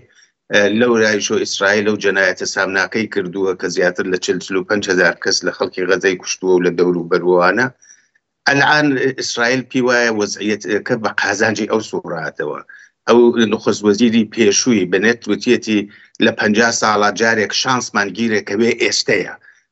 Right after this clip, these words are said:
دەبێ سەری مارەکە کە لە تارانە، ئەوە پانۆ بێوەوانە. ئەوەی واقعیەتە لە باری ئستراتیژیەوە،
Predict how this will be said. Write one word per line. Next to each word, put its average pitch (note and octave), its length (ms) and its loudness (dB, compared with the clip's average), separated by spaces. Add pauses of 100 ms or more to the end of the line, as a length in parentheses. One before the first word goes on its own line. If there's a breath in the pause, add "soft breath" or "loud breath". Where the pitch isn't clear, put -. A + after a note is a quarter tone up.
(120)
دەبێ G#2+ 240 0
سەری A2+ 320 0
مارەکە G#2 500 0
کە G#2+ 120 -4
لە F#2 140 -4
تارانە، G2 560 0 (260)
ئەوە A2+ 280 -2
پانۆ G#2 360 -2
بێوەوانە. D#2 640 -14 (540)
ئەوەی C3+ 320 4
واقعیەتە C3 540 0
لە A2+ 100 0
باری C3 380 0
ئستراتیژیەوە، G#2+ 920 0